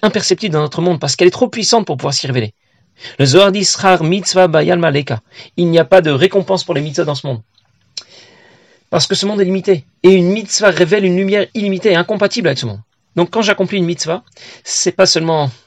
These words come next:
je, je ne suis pas seul à en profiter. C'est l'ensemble du système de la création qui en profite. Les sphirotes vont être immergées dans un flux de lumière extraordinaire.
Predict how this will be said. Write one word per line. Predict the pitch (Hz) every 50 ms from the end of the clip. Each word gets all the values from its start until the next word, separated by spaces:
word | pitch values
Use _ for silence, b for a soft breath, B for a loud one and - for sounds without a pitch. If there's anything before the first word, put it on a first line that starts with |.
| _ _ _
je, | - 123 139 - _ _ -
je | 131 131 131 156
ne | 147
suis | - -
pas | - -
seul | - 214 196
à |
en | 160
profiter. | - - 127 - - 127 117 B B B B B B
C'est | - - - - 214
l'ensemble | 214 233 226 - - - 262 247 214 220
du | 185 196 180
système | 160 - - - - 240 233 196
de | 196
la | 196 -
création | - 202 190 - - 208
qui | - 190
en | 180
profite. | - 202 - - - - - - B B B B B
Les | B 170 196 226
sphirotes | - - - 202 196 202 220 175 160
vont | 180 190 185
être | 208 202 - - - -
immergées | 254 240 214 208 208 190 165 190 220
dans | 180 175 156 175
un | 170
flux | - - 196
de | 175
lumière | 196 196 202 190 185
extraordinaire. | 180 - - - 214 180 175 190 196 175 139